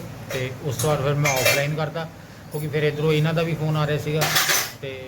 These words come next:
ਫਿਰ ਘਰੇ ਵੀ ਆਉਣਾ ਸੀ, ਕਿਉਂਕਿ ਜਦ ਤੱਕ ਮੈਂ ਘਰੇ ਨਹੀਂ ਆਉਣਾ ਸੀ, ਇਹਨਾਂ ਨੇ ਰੋਟੀ ਖਾਣੀ ਨਹੀਂ ਸੀਗੀ। ਤੇ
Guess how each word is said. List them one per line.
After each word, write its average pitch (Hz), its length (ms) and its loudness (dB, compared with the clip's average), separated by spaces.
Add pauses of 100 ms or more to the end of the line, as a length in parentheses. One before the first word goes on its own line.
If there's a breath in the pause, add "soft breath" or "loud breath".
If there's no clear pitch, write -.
ਫਿਰ 143 100 -6
ਘਰੇ 135 300 -4
ਵੀ 143 100 -6
ਆਉਣਾ 143 140 -4
ਸੀ, 139 100 -2
ਕਿਉਂਕਿ 151 300 0
ਜਦ 143 180 4
ਤੱਕ 151 180 2
ਮੈਂ 147 240 4
ਘਰੇ 156 240 2
ਨਹੀਂ 156 140 4
ਆਉਣਾ 151 160 4
ਸੀ, 160 140 0
ਇਹਨਾਂ 156 180 0
ਨੇ 151 100 0
ਰੋਟੀ 139 280 -2
ਖਾਣੀ 123 280 -2
ਨਹੀਂ 117 160 0
ਸੀਗੀ। 107 220 -2 (840)
ਤੇ 160 80 -4